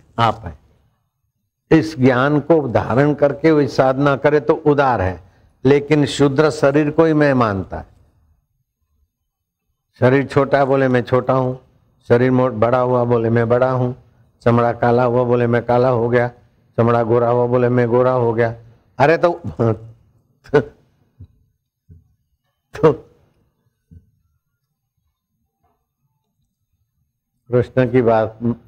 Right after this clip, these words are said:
भाषा में गाली है, "तू विमूढ़ है, वीआईपी कोटा का मूर्ख है।"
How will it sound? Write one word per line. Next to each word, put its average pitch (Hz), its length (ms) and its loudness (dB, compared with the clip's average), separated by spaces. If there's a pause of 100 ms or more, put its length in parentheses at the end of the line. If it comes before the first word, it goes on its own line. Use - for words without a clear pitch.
भाषा 104 460 -2
में 127 220 -2 (960)
गाली 113 440 0
है, 82 220 -10 (2000)
"तू 123 80 -2
विमूढ़ 113 480 0
है, 92 280 -4 (680)
वीआईपी 117 340 0
कोटा 104 280 -2
का 110 140 -4
मूर्ख 104 240 -2 (100)
है।" 87 140 -20